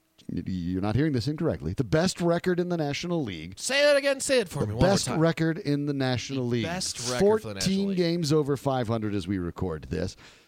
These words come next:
Speaker 1: The only disappointing part is that the third and fourth best records in the National League belong to the Arizona Diamondbacks and the Los Angeles Dodgers, respectively. So, uh, the Rockies have not caught a break this year when you talk about having one of those years when the, uh,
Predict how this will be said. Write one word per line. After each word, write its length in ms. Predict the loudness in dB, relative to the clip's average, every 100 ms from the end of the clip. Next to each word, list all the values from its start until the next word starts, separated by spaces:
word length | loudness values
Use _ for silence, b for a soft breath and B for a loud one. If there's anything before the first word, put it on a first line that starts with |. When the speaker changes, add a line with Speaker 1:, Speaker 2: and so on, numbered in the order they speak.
| b b _ _ _ -4
Speaker 1:
The 360 | 0 0 -2 -4 -4
only 240 | -2 -2
disappointing 800 | -4 -2 -2 0 -4 -2 -2 -2
part 260 | -4 -6 -6
is 120 | -8
that 160 | -8
the 160 | -6 -6
third 340 | 0 0 0
and 260 | -2 -4 -4
fourth 340 | -4 -4 -2
best 260 | -2 -4 -4
records 320 | -4 -4 -6
in 80 | -4
the 60 | -2
National 340 | -4 -4 -6
League 160 | -8 -4
belong 260 | -4 -4 -4
to 80 |
the 120 | -6 -2
Arizona 420 | -4 -4 -4 -2
Diamondbacks 640 | -2 -2 -2 -2 -4 -6
and 140 | -6 -4
the 60 |
Los 220 | -4 -4
Angeles 360 | -4 -2 -2 -2
Dodgers, 540 | 0 0 0 -2 -6 B B B
respectively. 720 | -4 0 -2 0 -2 -2 -4
So, 280 | -2 -2 -2 B B B
uh, 120 | -2
the 100 | 0
Rockies 300 | 0 0 -2
have 120 | -2
not 300 | 0 -2 -2
caught 240 | -2 0 -2
a 60 |
break 340 | -2 -2 -4 -6
this 240 | -8 -4
year 160 | -2 -2
when 140 | -2
you 80 | -4
talk 260 | -2 -2 -2
about 240 | 0 0
having 220 | -2 -2
one 100 | -2
of 80 | 0
those 260 | 0 0 0
years 240 | -2 -2
when 160 | -4 -2
the, 220 | -4 -4 B B B B
uh, 220 | -4